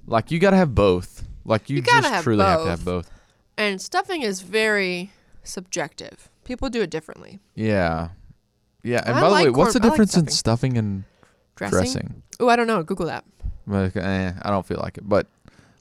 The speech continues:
Speaker 2: I think
Speaker 1: but we usually have
Speaker 2: stuffing
Speaker 1: dressing.
Speaker 2: is, I mean,
Speaker 1: It's actually put in the turkey,
Speaker 2: I was
Speaker 1: right?
Speaker 2: gonna say, traditionally, stuffing is actually put in a
Speaker 1: Yeah.
Speaker 2: turkey to
Speaker 1: We
Speaker 2: cook.
Speaker 1: don't, we don't ever do that.
Speaker 2: Yeah, we don't
Speaker 1: So
Speaker 2: do that
Speaker 1: I'm more
Speaker 2: either.
Speaker 1: talking about dressing, I guess. So I don't
Speaker 2: Yeah.
Speaker 1: know.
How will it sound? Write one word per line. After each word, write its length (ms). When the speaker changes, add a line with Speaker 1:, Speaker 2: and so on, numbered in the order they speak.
Speaker 2:
I 80
think 420
Speaker 1:
but 100
we 140
usually 240
have 100
Speaker 2:
stuffing 200
Speaker 1:
dressing. 100
Speaker 2:
is, 320
I 100
mean, 260
Speaker 1:
It's 120
actually 260
put 180
in 80
the 80
turkey, 360
Speaker 2:
I 40
was 80
Speaker 1:
right? 60
Speaker 2:
gonna 100
say, 220
traditionally, 560
stuffing 440
is 120
actually 300
put 340
in 160
a 80
Speaker 1:
Yeah. 60
Speaker 2:
turkey 360
to 120
Speaker 1:
We 100
Speaker 2:
cook. 240
Speaker 1:
don't, 100
we 120
don't 180
ever 120
do 160
that. 220
Speaker 2:
Yeah, 160
we 80
don't 80
Speaker 1:
So 80
Speaker 2:
do 40
that 60
Speaker 1:
I'm 100
more 120
Speaker 2:
either. 20
Speaker 1:
talking 200
about 180
dressing, 400
I 80
guess. 340
So 300
I 80
don't 120
Speaker 2:
Yeah. 60
Speaker 1:
know. 100